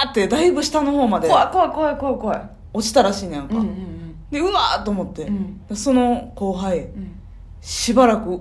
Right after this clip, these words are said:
Speaker 1: 動かへんかったらしいねやん。
Speaker 2: ほう。
Speaker 1: で、「え？」みたいになるやん。
Speaker 2: はい。で、そんなんサスペンスとかでよう見るもん。
Speaker 1: せやねん。
Speaker 2: 階段の上から転げ落ちてみたいな。
Speaker 1: 頭打ったんかなみたいな。
Speaker 2: うんうんうん。
Speaker 1: 恥ずかしすぎて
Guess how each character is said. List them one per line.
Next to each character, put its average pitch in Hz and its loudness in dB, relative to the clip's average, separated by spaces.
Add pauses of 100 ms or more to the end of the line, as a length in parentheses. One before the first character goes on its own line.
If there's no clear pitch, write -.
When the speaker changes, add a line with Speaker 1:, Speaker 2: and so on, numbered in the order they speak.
(120)
Speaker 1:
動 240 4
か 208 -2
へ 208 -2
ん 170 -6
か 156 -12
っ 156 -14
た 160 -12
ら 165 -10
し 170 -10
い 151 -10
ね 143 -8
や 139 -10
ん。 - -12 (180)
Speaker 2:
ほ 247 2 (360)
う。 - -8
Speaker 1:
で、 208 -6 (160)
「え？」 403 4
み 226 -2
た 196 2
い 175 -2
に 165 -8
な 175 -2
る 233 4
や 214 2
ん。 - -8
Speaker 2:
は 185 2
い。 - -2
で、 247 6
そ 427 2
ん 403 2
な 302 4
ん 208 -2
サ 392 6
ス 427 -2
ペ 330 2
ン - 4
ス 208 -2
と 208 0
か - 2
で 185 4
よ 254 6
う - 2
見 196 2
る 214 4
も 214 -2
ん。 - -14
Speaker 1:
せ 349 2
や 262 6
ね 202 4
ん。 - 8
Speaker 2:
階 - 8
段 277 4
の 269 0
上 285 -2
か 269 -2
ら 254 0
転 285 -2
げ 247 4
落 226 4
ち - -8
て 214 -2
み 160 -6
た 240 -2
い 254 -2
な。 302 0
Speaker 1:
頭 254 2
打 233 0
っ - -10
た 247 4
ん 208 -2
か 180 0
な 170 -2
み 165 -6
た 196 0
い 196 2
な。 180 2
Speaker 2:
う - -2
ん - -8
う - -6
ん 143 -8
う - -14
ん。 - -18 (420)
Speaker 1:
恥 285 -4
ず - -8
か 302 0
し - -6
す 254 -2
ぎ 214 0
て 165 0